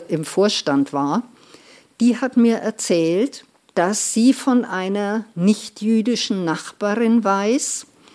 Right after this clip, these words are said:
der habe der Doktor Hallemann, bevor er deportiert wurde, einen Zettel gegeben mit hebräischer Beschriftung, und habe dazu gesagt,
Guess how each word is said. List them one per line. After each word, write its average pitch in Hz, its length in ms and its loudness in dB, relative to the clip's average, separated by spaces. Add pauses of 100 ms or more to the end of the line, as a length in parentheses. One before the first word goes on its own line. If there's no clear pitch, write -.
(360)
der 233 340 4
habe 208 380 0
der 190 160 -2
Doktor 160 560 -4
Hallemann, 202 840 4
bevor 202 340 2
er 175 120 0
deportiert 165 880 -6
wurde, 190 400 0 (580)
einen 190 680 0 (140)
Zettel 233 400 0
gegeben 240 840 0 (100)
mit 208 320 0
hebräischer 185 920 2
Beschriftung, 139 920 -2 (580)
und 185 220 -6
habe 196 260 2
dazu 190 460 -2
gesagt, 214 580 -2